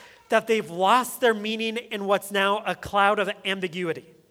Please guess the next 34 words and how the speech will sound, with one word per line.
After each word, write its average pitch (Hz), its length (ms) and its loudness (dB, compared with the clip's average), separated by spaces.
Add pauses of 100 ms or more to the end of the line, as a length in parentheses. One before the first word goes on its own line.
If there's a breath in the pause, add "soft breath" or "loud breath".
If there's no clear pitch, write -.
(380 soft breath)
So, 180 320 -4
so - 180 -8
we 190 120 -2
need 220 240 -6
to 190 160 -8
clarify 185 920 0
some 147 220 -14
things, 143 520 -14 (260 loud breath)
particularly 240 720 -2
when 214 160 -4
it 202 80 -8
comes 196 400 -4
to 226 80 -10
the 185 100 -6
term 196 400 -4 (320 loud breath)
gospel 208 840 0 (240 loud breath)
and 202 120 -6
the 202 60 -2
term 202 340 -4
salvation. 180 680 -2 (1160)
And 185 160 -6 (540 soft breath)
I, 226 240 0 (160)
I 202 160 0
cannot 208 380 -6
express - 560 -8
to 175 80 -16
you 165 120 -6
how 180 260 -4
important 180 600 -10 (100)
I 165 100 -10
think 156 260 -14
these 170 280 -14
two 175 240 -14
terms 147 440 -14